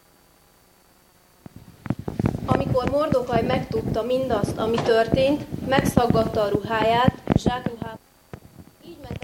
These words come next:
egészen a király kapujáig. De a király kapujának helyiségben, ahova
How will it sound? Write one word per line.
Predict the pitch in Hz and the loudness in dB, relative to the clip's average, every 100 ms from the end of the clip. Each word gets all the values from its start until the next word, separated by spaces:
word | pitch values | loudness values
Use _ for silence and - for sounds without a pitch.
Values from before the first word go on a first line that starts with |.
| 269 | -10
egészen | 262 - 254 | -12 -12 -10
a | 240 247 - | -10 -6 -6
király | 277 208 214 | -6 -16 -18
kapujáig. | 220 - 208 - 190 - - - - - - | -16 -12 -12 -12 -10 -10 -10 -10 -10 -12 -14
De | - | -18
a | 220 - | -16 -12
király | - - 277 - | -10 -10 -10 -12
kapujának | 508 269 262 254 - _ _ | -14 -14 -18 -18 -20 _ _
helyiségben, | 254 - 269 240 269 269 | -20 -18 -16 -10 -8 -8
ahova | 247 214 214 214 | -8 -10 -6 -4